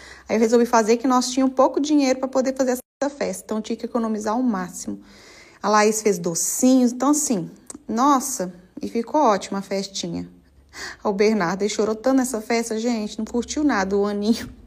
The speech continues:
<laughs> Ai, ai. Aí aqui é de três aninhos, né, que eu fiz também bem simples aqui em casa, ó. A Keila, gente. Gente, a Keila tava novinha, como que ela tava pretinha aqui, que gracinha.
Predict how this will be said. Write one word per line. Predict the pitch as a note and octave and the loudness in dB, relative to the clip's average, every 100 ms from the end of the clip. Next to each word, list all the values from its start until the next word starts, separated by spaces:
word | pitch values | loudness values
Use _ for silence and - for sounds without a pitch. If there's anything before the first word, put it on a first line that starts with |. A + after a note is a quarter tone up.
| _ _ _ _ - | _ _ _ _ -16
<laughs> | - - - - - - | -6 -6 -6 -12 -12 2
Ai, | E4 F4+ F#4 F4 | 4 6 6 4
ai. | A#3 F3+ F#3+ - - - - - - _ | 4 2 -2 -8 -20 -20 -20 -20 -20 _
Aí | A#3 A3+ B3+ | 0 4 4
aqui | B3+ - B3 C#4 | 2 0 2 4
é | C4+ - _ B3 | 4 0 _ -4
de | - | -2
três | B3 B3+ B3+ | 2 2 4
aninhos, | D4+ D#4 B3+ C4+ B3+ | 4 4 4 4 0
né, | A#3 B3 C4 - | -2 -4 -4 -8
que | A3 | -8
eu | |
fiz | G3+ G#3 | -6 -6
também | - G#3 G#3 | -4 -4 -2
bem | G#3 F#4+ | -2 -2
simples | - C4+ C4 B3 A3+ | -4 0 0 -2 -6
aqui | G#3+ G#3+ | -6 -6
em | G3+ | -8
casa, | - G#3+ B3 C4 B3+ B3 A#3 A#3 F3+ G3 | -6 -6 -4 -2 -2 -4 -4 -6 -6 -8
ó. | F#3+ - - - - - - - - | -12 -20 -20 -20 -20 -20 -20 -20 -6
A | D#4+ | -4
Keila, | D#4+ D#4+ D#4 D#4+ C4 G#3 | -2 0 2 2 2 0
gente. | G3 F3+ F#3+ - - - - - - - - - - - - | -2 -2 2 0 0 -12 -20 -20 -20 -20 -16 -8 -8 -8 -6
Gente, | A#3+ C4 C#4 | 0 2 4
a | B3 | 2
Keila | C4 C4+ | 4 4
tava | C4+ B3+ | 2 2
novinha, | B3+ E4 C4 C4+ | 4 4 2 2
como | D4 C#4+ | 2 2
que | |
ela | B3+ | 2
tava | A#3 | 2
pretinha | A#3 A3 A3 - D#4+ C#4 | 2 -2 -2 -2 2 2
aqui, | B3 D#4+ D4 B3 - | 2 0 0 0 -4
que | B3 | -4
gracinha. | A#3+ A3+ A#3 - D#4 B3 G#3+ | 0 0 -2 0 2 2 0